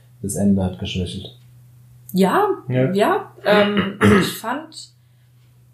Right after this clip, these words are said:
Speaker 2: was mich genervt hat, war dieses Anteasern der ersten Staffel. Äh,
Speaker 3: Vielleicht wollten sie, haben sie aber gerade so gemeint, vielleicht wollten sie einfach nur eine Anekdote reinbringen, so
Speaker 2: Ja,
Speaker 3: quasi, und
Speaker 2: das,
Speaker 3: das irgendwie
Speaker 2: äh,
Speaker 3: dann
Speaker 2: nee,
Speaker 3: bringen.
Speaker 2: hätte nicht sein müssen. Also,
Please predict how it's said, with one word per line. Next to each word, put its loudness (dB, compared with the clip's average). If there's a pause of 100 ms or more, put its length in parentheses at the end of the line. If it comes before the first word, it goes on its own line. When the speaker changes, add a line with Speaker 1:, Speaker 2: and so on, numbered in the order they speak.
(480)
Speaker 2:
was -2 (240)
mich -4
genervt 0
hat, -4
war 4
dieses -4
Anteasern -4
der -2 (100)
ersten -2
Staffel. -4 (960)
Äh, 0 (180)
Speaker 3:
Vielleicht 4
wollten 4
sie, 2
haben 0
sie -2
aber 0
gerade 0
so -4
gemeint, -2
vielleicht -2
wollten 2
sie 0
einfach 0
nur 2
eine 0
Anekdote 0
reinbringen, 0
so 2
Speaker 2:
Ja, -4
Speaker 3:
quasi, 0
und 2
Speaker 2:
das, 2
Speaker 3:
das -4
irgendwie 4
Speaker 2:
äh, 0
Speaker 3:
dann 2
Speaker 2:
nee, 2
Speaker 3:
bringen. 4
Speaker 2:
hätte 0
nicht -2
sein -10
müssen. -12
Also, -4